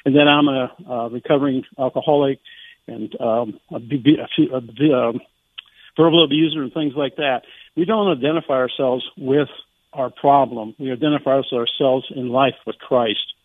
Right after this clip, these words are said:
And that's the only one who marks our life and who can help us get through our life and create us in redemption and, um, healing.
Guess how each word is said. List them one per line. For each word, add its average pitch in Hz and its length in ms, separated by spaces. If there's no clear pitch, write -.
And 123 120
that's 131 220
the 143 80
only 139 160
one 135 160
who 139 180
marks 127 460
our 123 100
life 127 360
and 120 160
who 127 140
can 120 200
help 139 400
us 110 100
get 131 200
through 131 320
our 117 160
life 123 320
and 127 100
create 127 380
us 117 100
in 120 80
redemption 131 580
and, 127 320
um, 120 300
healing. 135 400